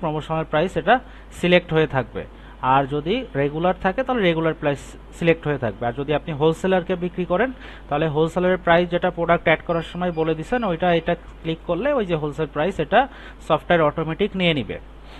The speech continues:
তো এইভাবে করে আপনাকে সেল করার পরে, আহ, সেল করতে হবে। তারপরে যে ক্যাশ, ক্যাশে ক্লিক করলে এই যে যেই পরিমাণ টাকাটা উনি দিচ্ছেন ওটা অটোমেটিক সফটওয়্যার ওই পরিমাণ টাকাটা এখানে দেখাই দিবে। এখানে paid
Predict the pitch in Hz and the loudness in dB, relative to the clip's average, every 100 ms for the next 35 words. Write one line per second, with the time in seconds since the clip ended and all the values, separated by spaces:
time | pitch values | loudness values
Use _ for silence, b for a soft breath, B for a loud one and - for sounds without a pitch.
0 | B - - - - - - - - - | B -20 -20 -20 -20 -20 -20 -14 -14 -14
1 | - - 160 160 175 185 202 180 180 180 | -12 0 0 2 0 2 4 2 0 0
2 | 190 - 135 170 165 170 175 165 170 175 | 0 0 -2 0 0 0 0 0 -2 0
3 | 262 - 139 131 143 156 175 175 175 180 | -2 -2 -2 -2 -2 -2 0 0 -2 -4
4 | 233 175 160 170 165 165 - - - - | 0 0 2 0 0 4 8 8 6 -2
5 | - 151 - 175 - 170 - 175 170 262 | -2 -2 -2 -6 -6 -8 -4 -2 -2 -4
6 | - B B B - 127 135 127 147 147 | -6 B B B -10 -6 -6 -2 -2 0
7 | 156 147 147 147 143 147 151 156 156 143 | -2 -2 -2 -2 0 -2 -2 -2 -6 -8
8 | - 185 220 180 147 135 143 143 156 - | -4 -4 -2 -2 0 0 0 -6 -8 -4
9 | 143 - 156 151 147 147 147 147 139 139 | -4 -2 -2 -2 -2 -4 -4 -2 -2 -2
10 | 139 143 156 143 131 147 147 170 240 B | -4 -4 -2 -2 0 -2 -2 -4 -6 B
11 | B B 131 147 147 147 143 | B B -8 -6 -4 -2 -2